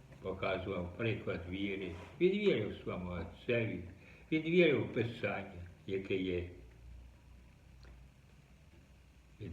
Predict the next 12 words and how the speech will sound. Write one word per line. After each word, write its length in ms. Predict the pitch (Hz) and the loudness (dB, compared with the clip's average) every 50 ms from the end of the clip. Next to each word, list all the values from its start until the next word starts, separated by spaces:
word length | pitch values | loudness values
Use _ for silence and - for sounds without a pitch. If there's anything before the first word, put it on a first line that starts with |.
| 82 82 | -8 -6
вірив, 280 | 98 107 110 113 110 - - - - - - - - | -4 -2 -2 -2 -4 -6 -10 -16 -20 -20 -20 -20 -18
що 160 | - - - | -18 -16 -14
тільки 220 | - - - - - - - | -12 -12 -10 -10 -10 -8 -4
так, 380 | 117 123 123 131 127 113 - - - - - - - | -2 0 0 0 -2 -4 -6 -10 -14 -20 -16 -6 -2
і 120 | 131 123 | -2 0
казав, 680 | 117 - 147 123 110 - 131 139 - 123 110 - - - - | 4 4 4 6 6 6 6 6 6 4 4 2 -2 -2 -2
і 100 | 123 123 | 0 0
вчив, 580 | 113 113 - - - 156 160 151 127 95 87 - - - - - - - - - - - - - - - - - - - | 0 -2 0 4 6 8 8 8 6 2 -2 -6 -10 -14 -18 -20 -20 -20 -20 -20 -20 -20 -20 -20 -20 -20 -20 -16 -6 0
можна 380 | 110 110 110 110 - - 107 | 2 4 4 4 2 0 -2
досягнути 880 | 95 92 92 95 95 - - - 92 87 98 117 131 139 123 - - - - 117 | -2 -2 -2 -2 -4 -4 -6 -6 -6 -6 -4 -2 -2 -2 -2 -4 -6 -8 -4 0
вічного 640 | 120 151 165 - - - - - 113 104 107 107 | 2 2 2 0 -2 -8 -10 -10 -8 -6 -4 -4
життя. 640 | - - - 107 98 95 - - 101 92 92 - - | -4 -4 -4 -4 -4 -6 -6 -6 -6 -4 -4 -6 -8